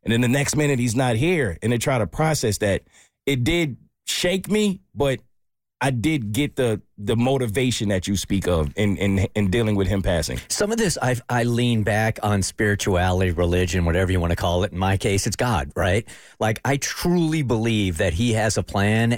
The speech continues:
Speaker 2: and there is nothing I can do about it, man. When it is my time to go, it is my time to go. And I take a lot of comfort in that. <laughs> It has really taken the control part o-, away for me, so I don't get nervous when I board a plane.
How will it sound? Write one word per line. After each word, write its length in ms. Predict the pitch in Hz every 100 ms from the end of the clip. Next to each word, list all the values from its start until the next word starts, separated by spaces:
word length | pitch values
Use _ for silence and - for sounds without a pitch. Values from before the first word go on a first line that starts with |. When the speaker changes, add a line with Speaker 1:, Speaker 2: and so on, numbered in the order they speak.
| 104
Speaker 2:
and 380 | 95 95 95 104
there 240 | 135 208
is 160 | 185 104
nothing 680 | 107 107 117 123 131 120 110
I 280 | 92 92
can 180 | 87 101
do 200 | 87 87
about 340 | 80 78 71 69
it, 100 | 73
man. 320 | 76 73 73 - -
When 180 | 95 104
it 120 | 156
is 200 | 156 107
my 320 | 101 113 139
time 340 | - 127 120
to 80 | 113
go, 380 | 98 101 104 104
it 160 | 107 82
is 180 | 73 78
my 360 | 82 98 110
time 340 | - 101 92 87
to 60 |
go. 340 | 82 87 85 85 - - -
And 80 | 117
I 80 |
take 200 | 180 -
a 40 | 82
lot 460 | 85 92 120 123
of 60 | 120
comfort 360 | - 101 87 85
in 140 | 78
that. 220 | 76 71
<laughs> 40 | -
It 160 | -
has 180 | 180 131
really 300 | 123 147 131
taken 300 | 104 147 110
the 80 | 101
control 420 | 135 92 113 123
part 320 | 120 135 143 -
o-, 240 | 123 113
away 480 | - 104 95 113 143 - - -
for 160 | - 165
me, 300 | 165 175 175
so 360 | - 135 117 131
I 140 | 123 135
don't 240 | 139 139 - - _ -
get 180 | 123 131
nervous 340 | 117 120 123
when 100 | 110
I 80 | 87
board 220 | 80 80 71
a 20 |
plane. 800 | - - 160 170 165 165 160 156